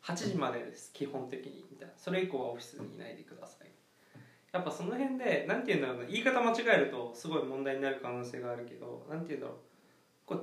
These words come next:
自主性と、こう、俺らがしば-、し-、な-、会社としてやってくださいっていうレベルの、こう、なんていうの、自主性のところにまでなんか影響が出てきているっていうのは、すごい、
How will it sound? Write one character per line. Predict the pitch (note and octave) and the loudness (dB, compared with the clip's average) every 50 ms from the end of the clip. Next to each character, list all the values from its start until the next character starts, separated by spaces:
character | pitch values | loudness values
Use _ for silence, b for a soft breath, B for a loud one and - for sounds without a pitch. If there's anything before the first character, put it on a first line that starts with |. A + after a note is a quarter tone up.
| - - | -2 -2
自 | E3 | 0
主 | E3+ - - D4+ D4+ | 0 4 6 6 6
性 | D4+ - - D4 C#4+ C#4 C#4 C4+ | 6 6 6 6 8 8 6 6
と、 | C4+ - - C#4 A3 - - - - - - - _ _ _ - - - _ _ _ _ _ _ _ _ _ - | 4 2 4 6 6 6 4 0 -4 -10 -16 -20 _ _ _ -20 -20 -20 _ _ _ _ _ _ _ _ _ -8
こ | - E3+ D#3+ D#3+ - - - | -4 -2 -2 -2 -4 -6 0
う、 | D#3+ | 4
俺 | G3 A#3 B3+ | 6 8 8
ら | A#3+ F#3 C#3+ | 8 8 8
が | C3+ B2+ - - | 6 4 2 0
し | - - - - F3+ | -2 -4 -4 -2 2
ば-、 | F3 F3+ F3 F3 F3 - - - | 4 6 6 6 4 0 -6 -12
し-、 | - - D#3 - - - - | -8 -8 -8 -8 -8 -6 -2
な-、 | E3 D#3+ | -2 0
会 | E3 - G#3 G#3 | 4 4 4 6
社 | G#3 A3 | 6 4
と | A3+ G#3+ G#3 | 2 2 2
し | - | 2
て | - D3+ | 4 6
や | C#3+ C#3+ | 6 6
っ | - - | 4 4
て | F3 F3 | -2 -2
く | E3+ F3 | 0 2
だ | F3 E3+ | 2 2
さ | E3+ F3 | 2 0
い | C#3+ | 0
っ | - | -2
て | - - C3 | -4 -6 -8
い | B2+ | -6
う | B2+ | -4
レ | B2+ B2+ | -2 0
ベ | B2+ B2+ B2+ B2+ | 2 2 2 0
ル | B2+ C3+ | 0 -2
の、 | C3+ B2+ C3 B2+ B B B B B B B B B _ _ | -4 -4 -6 -10 B B B B B B B B B _ _
こ | - - E3+ | -6 -4 0
う、 | E3 | 0
な | F3 | 0
ん | F3+ F3 | 0 -2
て | - - | -4 -6
い | |
う | - | -10
の、 | - - | -10 -10
自 | - C#3 C#3+ G3 | -8 -4 -4 -2
主 | - D#4 D#4 | 2 2 2
性 | - - D#4+ D4+ D4+ | 4 6 6 8 8
の | C#4+ C#4 | 8 8
と | C#4 C#4 B3+ | 6 6 4
こ | B3+ C4+ | 6 6
ろ | C4 B3+ B3 | 6 6 4
に | G3 | 2
ま | D#3+ C#3 C3 | 2 0 2
で | B2+ D3 D3 C3+ B2+ | 2 4 4 4 4
な | C#3+ D3 D3 | 4 2 2
ん | |
か | - | 0
影 | - D3+ D3+ D#3 D3+ | 0 2 2 2 2
響 | D3+ - D3+ C#3+ | 4 4 6 6
が | C#3+ C#3+ | 6 6
出 | C#3 C#3+ C#3 | 6 6 4
て | C#3 C#3 B2+ | 4 2 -2
き | B2+ - | -4 -6
て | - B2 | -8 -8
い | A#2+ A#2+ | -6 -4
る | A#2+ B2 A#2+ | -4 -4 -4
っ | A#2+ - | -4 -6
て | - | -6
い | C3 B2+ | -4 -4
う | A#2+ | -4
の | B2 B2+ C3+ | -4 -2 -2
は、 | C3+ B2 - - | -2 -2 -2 -6
す | - - E3+ | -8 -6 -4
ご | E3+ F#3+ F#3+ | 0 2 2
い、 | E3 C3+ - - - | 2 2 -2 -6 -8